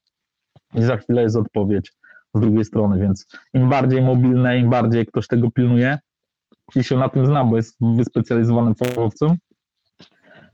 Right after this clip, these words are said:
tym ma szansę na to, żeby przeżyć. No to jest tak jak z tym javelinem, tak? Nie każdy strzał jest na trzy kilometry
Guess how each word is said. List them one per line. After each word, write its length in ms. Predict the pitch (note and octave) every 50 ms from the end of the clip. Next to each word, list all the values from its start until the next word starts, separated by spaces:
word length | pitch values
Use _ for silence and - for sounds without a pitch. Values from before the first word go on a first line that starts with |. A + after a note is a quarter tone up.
| _ -
tym 120 | D3 C#3
ma 340 | C#3+ D3 D3+ D3 D3 C#3+ C3
szansę 400 | - - C#3 C3+ C3+ C3+ C#3 C3
na 140 | C3+ C3 B2+
to, 180 | - A#2+ A#2
żeby 240 | A#2 A#2 A2 A#2 A2
przeżyć. 440 | - - - A2 G2 F#2+ F2+ F2 -
No 140 | A#2 A#2 A#2
to 100 | - C3+
jest 120 | B2+ -
tak 140 | - C3+ B2+
jak 220 | B2+ B2+ B2+ B2+ -
z 120 | - -
tym 280 | - B2+ B2 B2 B2+ B2 - - - - _ _ -
javelinem, 600 | B2 B2 B2+ B2 C#3 C#3 C3+ C3 A#2+ A2 G2+ G#2 G#2
tak? 240 | - A2 A2 A2+ -
Nie 140 | A#2 A#2 -
każdy 320 | - C3+ B2+ B2 A#2+ A#2
strzał 380 | - - - - B2 A2+ A2 A2
jest 180 | A2 G#2+ A2
na 160 | A2+ G#2+ G#2
trzy 180 | - - - G#2+
kilometry 580 | - A2+ A2 A2 A2 G#2+ G2 - A2+ A#2+ C3